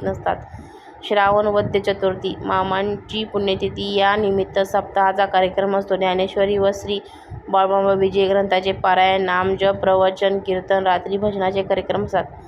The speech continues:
भाद्रपद अमावस्या, घटस्थापनेपासून दसऱ्यापर्यंत नवरात्र उपास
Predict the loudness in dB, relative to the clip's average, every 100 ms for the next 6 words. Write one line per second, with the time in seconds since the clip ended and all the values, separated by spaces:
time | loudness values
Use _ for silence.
0 | -20 -20 -8 -2 0 2 2 2 0 0
1 | 2 0 0 -4 -4 -16 -20 -20 -20 -20
2 | -20 -20 -12 -4 -2 -2 -4 0 0 2
3 | 0 0 -2 -2 -2 2 0 2 0 2
4 | 2 2 2 0 0 -2 -2 -10 -18 -6
5 | 0 2 4 4 2 0 2 0 0 -4
6 | -16